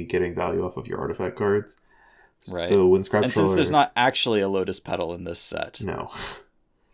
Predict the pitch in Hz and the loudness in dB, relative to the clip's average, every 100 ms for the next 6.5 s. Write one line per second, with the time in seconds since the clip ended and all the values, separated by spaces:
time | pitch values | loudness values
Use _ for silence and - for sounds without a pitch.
0 | _ _ - _ - 101 113 - 123 123 | _ _ -20 _ -2 0 0 2 2 4
1 | 117 - - _ - - 123 113 - 110 | 0 -6 -20 _ -20 -14 -12 -10 2 6
2 | 107 104 95 92 - - 87 95 92 - | 8 8 4 0 -2 -2 0 2 2 2
3 | - - - - - - - - 78 76 | -4 -4 -4 -4 -8 -8 -8 -8 -4 -4
4 | 85 82 - _ - 85 - 90 92 90 | -2 -4 -8 _ -12 -10 2 4 4 0
5 | 92 90 95 92 101 101 104 101 92 101 | -4 -2 -2 -2 -2 -2 0 0 0 -2
6 | - 95 90 - | -2 -4 -4 -8